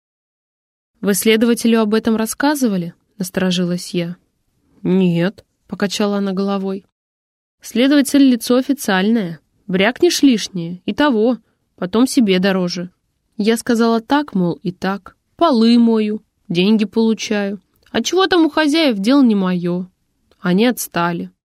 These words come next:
«А тебе говорю, потому что совесть мучила,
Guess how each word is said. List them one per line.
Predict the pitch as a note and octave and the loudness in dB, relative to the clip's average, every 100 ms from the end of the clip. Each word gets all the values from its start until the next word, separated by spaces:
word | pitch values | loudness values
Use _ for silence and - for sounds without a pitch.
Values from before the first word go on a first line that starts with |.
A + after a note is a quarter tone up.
| _ _ _ _ - | _ _ _ _ -12
«А | F3+ | -12
тебе | - E3+ D#3 A3 | -6 -4 0 0
говорю, | B3 A#3+ A3+ G3+ F3+ _ _ - | 2 2 0 -4 -10 _ _ -10
потому | F#3 A#3+ C4 | 0 2 2
что | - B3+ | 0 -6
совесть | - C#4 B3+ G3 - | -2 0 2 0 -2
мучила, | G#3+ A3+ F#3 - F#3 | 0 0 -2 -8 -10